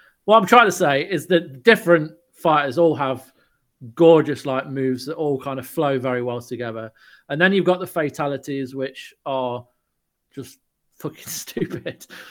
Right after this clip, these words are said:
but, like, they're all animated really well, and, um, like, it's so smooth, and it's just gorgeous, and it's, it's in mine, but I do understand, you know. I feel, I feel Adam's just gonna go, "Cool, <laughs>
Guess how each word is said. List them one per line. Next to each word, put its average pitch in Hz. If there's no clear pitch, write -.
but, 185
like, 196
they're 202
all 214
animated 165
really 151
well, 143
and, 151
um, 143
like, 143
it's -
so 170
smooth, 135
and 143
it's 131
just -
gorgeous, 131
and 127
it's, -
it's 196
in 208
mine, 151
but 151
I 151
do 180
understand, 117
you 127
know. 110
I 151
feel, -
I 214
feel 190
Adam's 190
just -
gonna 175
go, 156
"Cool, 196
<laughs> 202